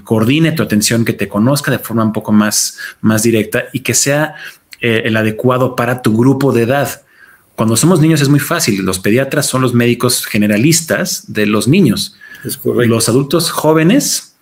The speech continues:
Speaker 1: generalmente no saben cuál es, pero el ideal sería el médico internista, pero también puede ser, por supuesto, que un médico familiar o un médico general, inclusive para cosas, eh, más sencillas o, o, o temas de salud cotidianos.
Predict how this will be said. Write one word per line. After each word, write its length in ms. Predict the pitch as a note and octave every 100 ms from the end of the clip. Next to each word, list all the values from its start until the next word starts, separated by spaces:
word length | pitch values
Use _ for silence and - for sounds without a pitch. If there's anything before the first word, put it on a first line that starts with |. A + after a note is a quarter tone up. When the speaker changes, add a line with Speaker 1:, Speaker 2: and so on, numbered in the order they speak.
| - _ _
Speaker 1:
generalmente 360 | - B2 C3 C3
no 80 |
saben 220 | B2 B2 A#2+
cuál 160 | D#3
es, 100 | F3
pero 240 | - G#2+ G#2
el 100 | G#2
ideal 380 | A2 C3 C3
sería 160 | - A2+
el 60 | A2
médico 240 | A2+ G#2
internista, 640 | G#2 G#2 B2 D3+ D3+ G#2 - - _ _ _ _ _
pero 160 | A#2 -
también 220 | B2+ E3
puede 180 | D#3 B2
ser, 180 | B2+
por 120 | A#2 G2
supuesto, 300 | G2 A2 A#2
que 60 |
un 60 | A2
médico 200 | A2 G#2+
familiar 640 | G2 F#2+ G#2 G#2 C#3+ G#3+ - _ - -
o 120 | - D3
un 120 | F#3+
médico 240 | A#2 A#2+
general, 440 | - C3+ B3 A#3+ -
inclusive 440 | G#2+ A2 - E3
para 240 | - F#2+ F2+
cosas, 440 | G2+ B2+ A#2+ - - - -
eh, 220 | G#2+ G2+
más 480 | G#2 G#2+ A2+ A2+ G#2+
sencillas 760 | - - G#2+ G#2 D#3 C#3+ -
o, 80 | G2
o, 360 | - F#2+ - F#2+
o 140 | F#2
temas 280 | - A#2 A2
de 40 |
salud 220 | G2 G#2
cotidianos. 800 | - G2+ G#2+ A2 C#3 C#3 G#2+ -